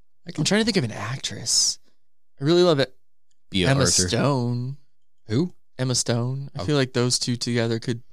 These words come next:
Speaker 2: probably do something.
Speaker 1: See, you're doing newer age people.
Speaker 2: Right. I'm, well, I'm trying
Speaker 1: I
Speaker 2: to, <sighs> 'cause you already took Robin Williams, which would definitely be the answer to that
Speaker 1: I think
Speaker 2: question. But
Speaker 1: him and Goldie Hawn would be a, a good
Speaker 2: Goldie, that's so out of left field,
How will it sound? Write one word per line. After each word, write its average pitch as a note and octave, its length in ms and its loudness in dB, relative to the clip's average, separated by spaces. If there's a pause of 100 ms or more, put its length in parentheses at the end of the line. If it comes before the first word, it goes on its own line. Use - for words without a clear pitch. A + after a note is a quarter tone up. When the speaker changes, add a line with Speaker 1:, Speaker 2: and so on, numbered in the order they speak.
(100)
Speaker 2:
probably A#2 300 -2
do A#2+ 140 -4
something. A#2 220 -6
Speaker 1:
See, - 140 2
you're D3 160 4
doing A2 340 2
newer G2+ 340 0
age F2 260 -4
people. F#2 500 -6
Speaker 2:
Right. C3+ 360 4
I'm, D#3+ 200 2
well, G3+ 140 2
I'm G#3+ 80 2
trying A3 260 0
Speaker 1:
I - 580 -6
Speaker 2:
to, - 40 -14
<sighs> - 20 -16
'cause D#3+ 180 0
you B3+ 80 2
already A#3+ 160 0
took E3+ 220 -4
Robin C3 300 0
Williams, A2 320 -4
which B2 180 0
would B2+ 100 -6
definitely C3 420 0
be G2 360 -2
the G2 240 -2
answer G2 240 -4
to G2 140 -6
that F#2+ 100 -6
Speaker 1:
I G2+ 40 -4
think C#3 120 0
Speaker 2:
question. - 480 -6
But G2 180 -8
Speaker 1:
him C3+ 220 0
and G#2 120 -2
Goldie G2+ 300 0
Hawn G2 360 -4
would E2 120 -12
be E2 160 -12
a, D#2+ 160 -10 (240)
a F#2+ 60 -18
good F2+ 120 -12
Speaker 2:
Goldie, D#3+ 340 -2
that's - 440 -6 (280)
so - 480 -6
out D3+ 160 -6
of B2 60 -6
left G2+ 240 -8
field, - 500 -10